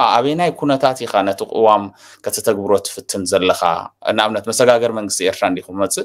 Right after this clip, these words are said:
ኣብቲ መሰጋገር መንግስቲ ኤርትራ እዩ እቲ ቅዋም ክስራሕን ከይስራሕን መጀመርያ ማለት እዩ። እ፣ ሶ ኣብኡ ክስራሕ እንተ ደኣ ኮይኑ፣ እ፣ ንሕና ንሃገራዊ ሓድነት ክንብል፣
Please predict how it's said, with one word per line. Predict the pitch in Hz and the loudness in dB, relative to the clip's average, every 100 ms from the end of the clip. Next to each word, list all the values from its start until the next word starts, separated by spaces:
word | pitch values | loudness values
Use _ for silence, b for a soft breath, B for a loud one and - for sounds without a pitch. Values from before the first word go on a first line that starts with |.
| B B B | B B B
ኣብቲ | 139 - | -2 -2
መሰጋገር | 185 160 143 120 117 | -2 2 4 4 2
መንግስቲ | 110 101 98 - - | 2 0 0 -2 0
ኤርትራ | 95 - | 2 2
እዩ | 90 82 | 0 -2
እቲ | 82 - | -12 -10
ቅዋም | - 101 85 | 2 2 2
ክስራሕን | - 98 98 98 | -4 -2 -2 -4
ከይስራሕን | 98 104 95 - - _ _ _ - | -4 -2 -2 -4 -16 _ _ _ -10
መጀመርያ | 95 107 95 90 90 | 0 0 2 0 0
ማለት | 95 - | -4 -10
እዩ። | - - _ b b b b | -16 -20 _ b b b b
እ፣ | - 104 95 92 - | 4 4 4 -2 -4
ሶ | - 165 147 | 4 4 6
ኣብኡ | 175 180 | 2 0
ክስራሕ | 156 143 131 | -2 0 0
እንተ | 123 110 | 0 0
ደኣ | 101 98 | 2 2
ኮይኑ፣ | 101 92 87 156 b b b b b _ - - | 0 0 -2 -6 b b b b b _ -14 0
እ፣ | 104 98 95 | 4 4 4
ንሕና | 95 104 190 196 90 - _ _ _ - - 98 | 0 2 4 4 0 -10 _ _ _ -20 -16 -10
ንሃገራዊ | 104 123 127 131 123 | 0 2 4 2 2
ሓድነት | 123 131 135 131 | -2 2 0 2
ክንብል፣ | 147 156 196 | 2 4 4